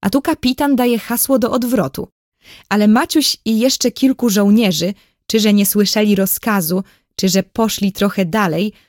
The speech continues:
otoczeni przez nieprzyjacielską wartę, dostali się do niewoli. Aha, zlękli się wasi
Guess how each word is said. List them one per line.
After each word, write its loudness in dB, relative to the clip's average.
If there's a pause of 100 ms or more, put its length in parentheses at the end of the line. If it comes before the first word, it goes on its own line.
(200)
otoczeni -2
przez -2
nieprzyjacielską -2
wartę, -2 (200)
dostali 0
się -4
do 0
niewoli. 0 (920)
Aha, 2 (680)
zlękli 2
się 0
wasi -2